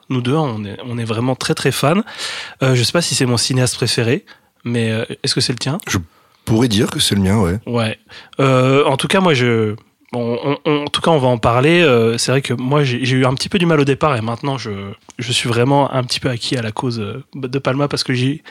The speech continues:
Speaker 1: pratiquement tout vu. On va pouvoir en parler. Dans ce, dans cet épisode,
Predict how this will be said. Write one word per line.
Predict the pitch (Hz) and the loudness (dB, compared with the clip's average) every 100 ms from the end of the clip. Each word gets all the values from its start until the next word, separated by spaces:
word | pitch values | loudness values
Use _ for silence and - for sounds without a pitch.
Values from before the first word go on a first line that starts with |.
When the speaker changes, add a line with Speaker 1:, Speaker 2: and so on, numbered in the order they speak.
| - | -14
Speaker 1:
pratiquement | - 123 - 135 143 143 | -6 -4 -4 -2 2 2
tout | - 139 | 2 0
vu. | 123 214 | 2 2
On | 190 | 2
va | 113 | 2
pouvoir | 107 135 151 | -2 0 2
en | 139 | 2
parler. | 117 107 113 196 - - - - - - | 2 0 2 0 -4 -14 -12 -14 -12 0
Dans | 160 | 0
ce, | - 240 233 226 175 | 2 4 6 6 4
dans | 160 | 2
cet | - 208 | 2 0
épisode, | 202 175 135 143 190 | 0 2 4 4 2